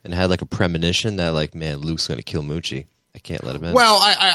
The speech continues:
Speaker 2: I think there's just a thing. If you're gonna get, like, a Rancor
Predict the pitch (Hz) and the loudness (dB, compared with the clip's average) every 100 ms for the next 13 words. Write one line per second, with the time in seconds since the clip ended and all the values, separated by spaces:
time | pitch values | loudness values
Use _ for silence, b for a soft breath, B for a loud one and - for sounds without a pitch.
0 | 180 - 220 190 180 139 143 131 - 139 | 2 0 -2 -2 -4 -4 -6 -10 -6 -2
1 | 180 143 113 123 113 135 123 117 117 110 | -2 -2 -8 -10 -6 -4 -4 -4 -4 -4
2 | 113 110 92 101 120 131 127 120 117 113 | -6 -6 -6 -4 -4 -4 -4 -2 0 0
3 | 113 107 | 0 -2